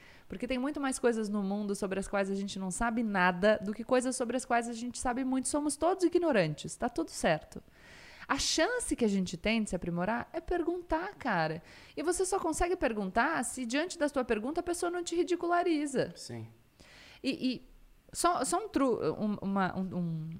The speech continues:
Speaker 1: uma ideia pra galera. Quem ridiculariza a dúvida, eu acho que no geral é porque não sabe sobre o que tá falando.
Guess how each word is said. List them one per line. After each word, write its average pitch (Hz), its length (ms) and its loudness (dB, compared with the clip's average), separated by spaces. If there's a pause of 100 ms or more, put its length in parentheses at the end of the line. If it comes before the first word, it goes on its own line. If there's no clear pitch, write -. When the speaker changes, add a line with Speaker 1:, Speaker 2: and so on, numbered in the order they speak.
Speaker 1:
uma 196 120 2
ideia 185 280 8
pra 160 140 0
galera. 160 400 4
Quem 415 300 -6
ridiculariza 180 720 2
a 151 60 2
dúvida, 156 520 -2 (1600)
eu 226 180 4
acho 196 240 0
que 202 80 -4
no 208 100 0
geral 185 260 4
é 202 40 2
porque - 160 -6
não 196 120 -2
sabe 180 240 0
sobre 185 200 -6
o - 20 -6
que - 80 -12
tá 190 120 -2
falando. 170 460 -4